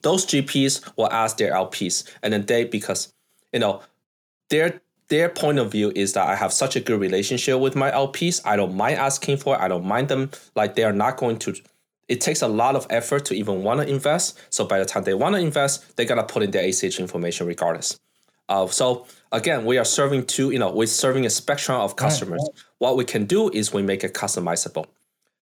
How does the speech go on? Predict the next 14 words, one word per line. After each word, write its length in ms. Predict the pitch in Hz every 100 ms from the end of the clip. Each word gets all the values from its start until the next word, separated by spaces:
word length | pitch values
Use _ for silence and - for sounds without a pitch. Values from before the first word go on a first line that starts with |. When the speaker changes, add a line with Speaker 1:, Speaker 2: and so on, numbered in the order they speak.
| _ -
Speaker 1:
That 180 | 147 135
customization, 800 | 196 190 143 117 - 104 151 160
by 100 | 147
the 100 | 156
way, 140 | 156
is 200 | - 104
another 340 | 95 95 110 120
point 400 | - 117 120 120
goes 260 | 101 95
to, 440 | - - 95 92 90 - - _ -
to, 300 | 104 95 95
uh, 260 | 95 92 85
to 200 | - 98
some 560 | - - 160 185 185